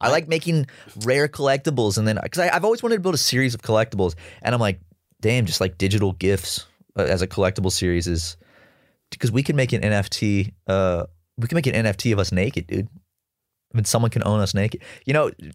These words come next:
Speaker 1: Too Mad, for instance, just on one of his, one of his breasts,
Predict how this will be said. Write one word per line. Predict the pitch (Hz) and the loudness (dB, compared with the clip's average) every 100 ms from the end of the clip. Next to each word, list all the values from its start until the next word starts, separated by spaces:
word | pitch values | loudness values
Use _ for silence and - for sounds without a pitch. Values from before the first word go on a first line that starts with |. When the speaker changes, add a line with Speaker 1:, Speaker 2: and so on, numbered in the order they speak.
| 120 | -10
Speaker 1:
Too | - 220 | -6 0
Mad, | 160 135 | 0 0
for | 143 | -2
instance, | 131 135 123 | -2 -2 0
just | 170 196 | 0 0
on | 170 | 0
one | 139 170 | 2 0
of | 185 | 0
his, | 139 113 | -2 0
one | 127 147 | 0 2
of | 190 | 0
his | 180 | -2
breasts, | 110 107 139 220 - - | -2 2 2 0 -10 -14